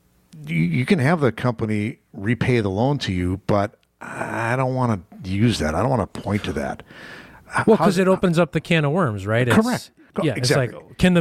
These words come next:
Speaker 1: It opens
Speaker 2: business
Speaker 1: up a line of
Speaker 2: sustain
Speaker 1: inquiry.
Speaker 2: this, you know?
Speaker 1: Right. Can the company afford to repay the loan to you? And, and then let's prove that you actually made the loan to the company. Eh.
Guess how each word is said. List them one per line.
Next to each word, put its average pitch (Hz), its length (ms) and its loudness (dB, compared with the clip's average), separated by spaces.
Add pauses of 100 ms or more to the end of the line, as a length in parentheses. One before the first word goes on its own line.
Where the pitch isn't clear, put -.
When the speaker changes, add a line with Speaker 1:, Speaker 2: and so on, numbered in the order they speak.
Speaker 1:
It 170 140 4
opens 226 300 4
Speaker 2:
business - 20 2
Speaker 1:
up 185 140 4
a - 20 6
line 196 360 2
of 196 60 4
Speaker 2:
sustain 262 220 0
Speaker 1:
inquiry. 254 240 0
Speaker 2:
this, - 600 0
you 175 160 4
know? 180 240 6
Speaker 1:
Right. - 320 0
Can 180 160 4
the 202 100 4
company 247 440 2
afford 226 560 -2
to 190 100 -6
repay 214 500 2
the 294 140 6
loan 311 320 4
to - 100 2 (140)
you? 294 560 8
And, 151 400 2 (560)
and 147 120 4
then 160 120 4
let's 196 180 4
prove 254 360 6
that 190 140 4
you 180 120 4
actually 175 320 2
made 233 260 2
the 202 80 2
loan 190 280 -2
to 165 60 2
the - 100 -4
company. 156 340 -2
Eh. 143 320 -6